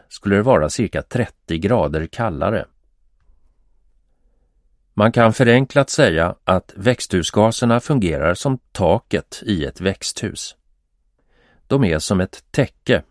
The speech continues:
som håller jorden lagom varm. Numera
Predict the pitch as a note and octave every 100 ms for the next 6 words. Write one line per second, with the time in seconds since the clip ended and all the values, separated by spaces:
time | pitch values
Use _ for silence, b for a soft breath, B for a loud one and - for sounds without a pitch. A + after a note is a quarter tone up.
0 | _ _ - A2 G2 F#2+ G2+ G2+ F2+ D2+
1 | C#2+ E2 G#2 F2 D2+ F2 F2 F#2 G#2+ -
2 | _ _ _ _ _ _ _ _ _ _
3 | _ _ _ _ _ _ _ _ _ _
4 | _ - C3 D3+ G2 E2+ F2+ G2+